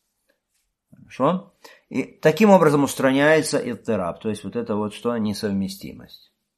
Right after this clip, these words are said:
Понятно или нет? Это вот ко-, колебание, это разночтение. Пример. Хадис Бариры. Освободила Айша Бариры. Пророк, алейхиссалату вассалам, предоставил Барире выбор:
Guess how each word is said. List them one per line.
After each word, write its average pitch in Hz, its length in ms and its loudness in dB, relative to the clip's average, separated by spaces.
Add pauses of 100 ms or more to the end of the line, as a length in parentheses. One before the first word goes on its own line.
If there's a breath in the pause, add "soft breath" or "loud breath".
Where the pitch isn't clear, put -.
Понятно 123 340 -4
или 95 120 -4
нет? 107 200 -6
Это 85 160 -10
вот 87 140 -12
ко-, - 240 -8
колебание, 101 640 -6
это 82 160 -12
разночтение. 85 720 -14
Пример. 135 440 -4 (520 loud breath)
Хадис 190 400 6
Бариры. 202 720 8 (400)
Освободила 175 720 8
Айша 180 280 6
Бариры. 117 360 2 (400)
Пророк, 185 260 8
алейхиссалату 156 540 6
вассалам, 175 640 4 (140)
предоставил 139 500 4
Барире 170 560 6 (1160)
выбор: 123 480 0